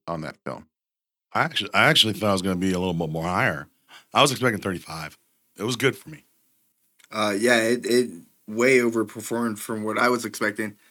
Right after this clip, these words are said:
Speaker 3: Um, I thought the movie was gonna do well 'cause, uh, you could see the buzz building online, but I wasn't expecting it to, um, be this high. I thought it was gonna be, like, more like twenty.
Speaker 2: Well,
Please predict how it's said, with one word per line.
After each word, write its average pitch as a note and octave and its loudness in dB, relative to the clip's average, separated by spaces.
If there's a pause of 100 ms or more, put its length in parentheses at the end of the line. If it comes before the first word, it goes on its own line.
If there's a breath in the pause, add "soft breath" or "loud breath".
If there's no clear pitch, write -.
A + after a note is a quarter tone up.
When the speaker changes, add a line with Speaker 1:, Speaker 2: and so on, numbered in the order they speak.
(360 soft breath)
Speaker 3:
Um, G#2 -2
I A#2+ 2
thought E3 4
the E3+ 0
movie D3 2
was D3 0
gonna B2 0
do A#2 2
well A#2+ 4
'cause, A2 -6
uh, G#2 -2
you A2 -6
could A#2 -4
see B2+ 0
the A#2+ 0
buzz A2+ 0
building G#2+ -2
online, G#2+ -6 (440 soft breath)
but G#2 0
I A2+ 0
wasn't A#2+ 2
expecting A2+ -4
it G#2 -6
to, G2+ -6
um, F#2 -8 (300)
be A2 -2
this A#2 0
high. G2+ -2
I G#2 -2
thought A2+ 0
it - 2
was A2 -4
gonna G#2 -6
be, G2+ -4
like, G2 -6
more G#2 -6
like F#2+ -10
twenty. G#2 -6 (1040 loud breath)
Speaker 2:
Well, A#2+ 2